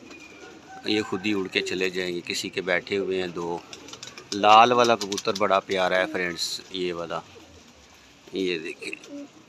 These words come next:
ये, ये लाल बड़ा प्यारा कबूतर है, रेड कलर का है,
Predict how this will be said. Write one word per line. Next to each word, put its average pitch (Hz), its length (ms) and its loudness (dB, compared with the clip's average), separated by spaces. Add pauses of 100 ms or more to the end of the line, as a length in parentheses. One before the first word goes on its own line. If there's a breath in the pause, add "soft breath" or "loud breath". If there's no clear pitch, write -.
(960)
ये, 95 260 -6 (1300)
ये 110 160 -2
लाल 101 340 6
बड़ा 90 240 2
प्यारा 82 320 -6
कबूतर 80 420 -12
है, 78 120 -14 (4000 loud breath)
रेड 104 280 4
कलर 85 300 -8
का - 140 -6
है, 78 140 -6